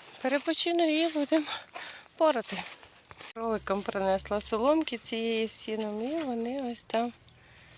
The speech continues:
собі будуть перебирати. <laughs> Клас.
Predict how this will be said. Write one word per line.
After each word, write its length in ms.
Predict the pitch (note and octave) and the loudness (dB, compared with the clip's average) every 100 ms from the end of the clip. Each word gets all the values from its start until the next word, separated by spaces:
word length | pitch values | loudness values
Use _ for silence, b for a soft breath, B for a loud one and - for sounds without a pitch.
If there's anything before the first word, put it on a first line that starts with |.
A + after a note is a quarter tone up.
| B - | B -10
собі 500 | - - F#3 A3+ B3 B B B B G3+ | -6 -6 -2 0 0 B B B B -4
будуть 320 | A#3 G#3+ G3+ | -4 -2 -2
перебирати. 1000 | - A3+ A#3+ A3 A#3 G#3+ D#3 D#3 - G3 - - - B B B B B - | 2 4 4 2 0 2 0 -4 -10 -12 -14 -20 -20 B B B B B -10
<laughs> 280 | - - - - - - - B B B B B B B - - | -4 -2 -2 -4 -8 -16 -20 B B B B B B B -20 -18
Клас. 440 | E3+ - - | -14 -12 -12